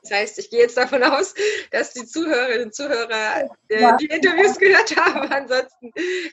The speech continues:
Speaker 1: kann ich da nochmal zurückverweisen. Also,
Speaker 2: Genau.
Speaker 1: wir sind, äh, ich glaub, mittlerweile immer besser im Bilde, was, äh, was für eine schöne Vielfalt auch ist. Ja.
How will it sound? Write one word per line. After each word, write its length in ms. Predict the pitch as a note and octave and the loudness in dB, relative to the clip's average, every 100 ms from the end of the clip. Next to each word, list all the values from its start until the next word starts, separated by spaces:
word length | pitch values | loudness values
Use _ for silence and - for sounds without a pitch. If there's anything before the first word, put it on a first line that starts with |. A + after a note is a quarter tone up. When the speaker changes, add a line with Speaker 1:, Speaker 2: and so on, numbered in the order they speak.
| - | -2
Speaker 1:
kann 140 | A3+ | 0
ich 100 | - | 2
da 140 | A3+ A3+ | 0 0
nochmal 220 | B3 A#3+ | 0 -2
zurückverweisen. 1000 | B3 A#3+ B3+ - A3 G3+ G3+ A#3 A#3 A#3 - | -4 -4 -4 -4 -2 0 -2 -2 -8 -14 -6
Also, 340 | F#3+ G3+ G3 G3+ | -4 -4 -4 -6
Speaker 2:
Genau. 380 | C4 A#3+ G#3 G#3 | 0 2 4 2
Speaker 1:
wir 100 | A3 | 0
sind, 360 | A3 C4+ D4 - | 0 -2 -4 -2
äh, 560 | C4 B3 B3 B3 A#3 | 2 2 2 0 0
ich 100 | A3+ | 0
glaub, 260 | - B3+ C#4+ | 2 0 2
mittlerweile 640 | C4+ C#4+ C#4+ B3 B3 C4+ D4 F4+ - - - | -2 2 2 4 4 6 4 4 0 -10 -2
immer 280 | B3+ D#4 D#4 | 0 4 4
besser 400 | C4 C#4 D#4+ A#3 | 4 -2 0 0
im 140 | A#3+ A3+ | -2 -2
Bilde, 320 | C4 C4 A3+ | 0 2 2
was, 440 | G#3+ A#3 - - - | 2 0 -4 -8 -4
äh, 560 | G#3 G3+ G3+ G3 G3+ F#3+ | 0 2 2 2 0 0
was 140 | G#3 | -2
für 100 | A3 | -4
eine 160 | A3+ A3 | -4 -4
schöne 300 | - A3+ A3 | 0 2 2
Vielfalt 540 | G#3+ B3+ B3+ E3+ E3 - | 2 -2 0 0 -2 -4
auch 180 | D#3 - | -10 -10
ist. 360 | D#3+ - - - | -12 -12 -16 -8
Ja. 160 | E3+ | -6